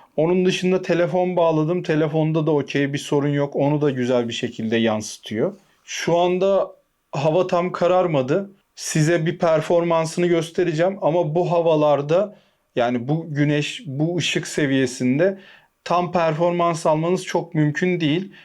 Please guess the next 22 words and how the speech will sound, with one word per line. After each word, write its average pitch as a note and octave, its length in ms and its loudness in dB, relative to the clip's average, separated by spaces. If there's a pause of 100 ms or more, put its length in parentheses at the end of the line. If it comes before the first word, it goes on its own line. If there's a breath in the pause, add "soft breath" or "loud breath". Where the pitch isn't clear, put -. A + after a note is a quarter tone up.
(200 loud breath)
O D#3+ 160 2
yüzden F3 420 0
tam F3 220 -2
ışık E3 320 -4
modunu D#3+ 340 0
açıp D#3 340 -4
biraz D#3 400 2
daha D#3 340 2
görüntüyü D3+ 640 0
netleştirebilirsiniz. D3+ 1300 -2 (480 loud breath)
Bu D#3+ 380 2
gündüz F#3 480 2
izleyebileceğiniz E3 1040 0
bir E3 180 -2
projeksiyon D#3 800 0
değil D3+ 240 2
maalesef. B2 580 0
Çünkü D#3 480 -2 (380 loud breath)
ışık D#3+ 440 -2
gücü C#3 280 0
o F3 180 2
kadar D#3 400 0